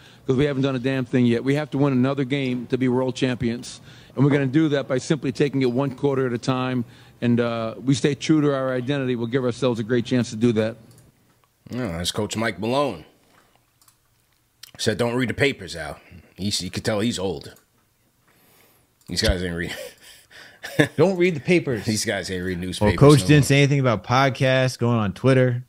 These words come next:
Speaker 2: Yeah, he didn't, he didn't say nothing. He didn't say TikTok. You know, he didn't tell, he didn't tell his guys, "Lay off the TikToks and then Rick Rocks," or whatever it's called.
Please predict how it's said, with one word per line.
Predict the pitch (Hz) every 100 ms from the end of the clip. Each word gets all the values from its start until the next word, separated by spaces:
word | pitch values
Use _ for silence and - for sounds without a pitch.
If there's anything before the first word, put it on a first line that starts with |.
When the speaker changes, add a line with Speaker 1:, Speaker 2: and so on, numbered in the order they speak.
| _
Speaker 2:
Yeah, | 135 123 143 - -
he | 127
didn't, | 135 123
he | 131 135
didn't | 131
say | 120 120
nothing. | 131 127
He |
didn't | 143 139
say | 123
TikTok. | 110 165 - 151 147 131 - - _ _ _ _ _ _ _ _
You | 110 113
know, | 131 147 - _ _ _ _ _ _ _
he | 98 120
didn't | 131 123
tell, | 135
he | 131
didn't | 143 139 127
tell | 139
his | 131
guys, | - 143 131
"Lay | 123 139
off | 135
the | -
TikToks | - 139 - 135 127 - 123
and | 123
then | 120 120
Rick | 131 -
Rocks," | 131 117 - 117
or |
whatever | 113 113 110
it's | 104
called. | - 113 110